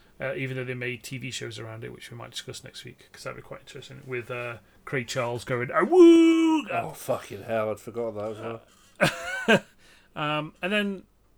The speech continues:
Speaker 1: we had the second, sort of the second phase of V R, which is what we've got now with the Vive and the Oculus.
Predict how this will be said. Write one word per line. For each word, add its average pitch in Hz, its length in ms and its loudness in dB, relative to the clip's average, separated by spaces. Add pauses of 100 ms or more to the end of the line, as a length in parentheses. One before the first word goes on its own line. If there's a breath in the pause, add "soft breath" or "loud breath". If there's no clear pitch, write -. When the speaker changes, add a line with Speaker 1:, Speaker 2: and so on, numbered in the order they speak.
(140)
Speaker 1:
we 180 140 0
had 170 300 0
the 165 160 -2
second, 143 600 -8
sort - 240 -14
of 147 40 -16
the 131 60 -16
second 117 720 -14
phase 117 460 -10
of 110 140 -18 (220)
V 123 140 -14
R, 110 160 -12
which 113 180 -16
is 131 80 -16
what 139 100 -10
we've 123 100 -16
got 127 160 -16
now 120 200 -14
with 117 140 -16
the 117 80 -20
Vive 117 520 -10
and 110 120 -18
the 110 100 -14
Oculus. 113 460 -16